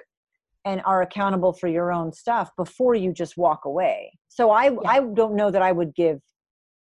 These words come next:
Speaker 1: I think I would back my kids in a different way than you were backed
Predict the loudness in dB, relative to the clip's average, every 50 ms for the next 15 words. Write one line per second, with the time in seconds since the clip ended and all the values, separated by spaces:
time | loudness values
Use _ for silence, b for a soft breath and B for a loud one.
0 | _ -2 0 0 2 2 0 -2 -2 0 -2 -2 -2 -4 -4 -6 -6 -8 _ _
1 | _ _ -14 -8 -8 -8 -8 -8 -10 -10 -12 -12 -12 _ _ _ _ _ _ _
2 | _ _ _ -8 -8 -8 -8 -6 -8 -10 -8 -10 -10 -6 -4 -4 -4 -4 -4 -6
3 | -6 -4 -4 -2 0 0 0 0 0 -2 -4 -4 -6 -10 _ -20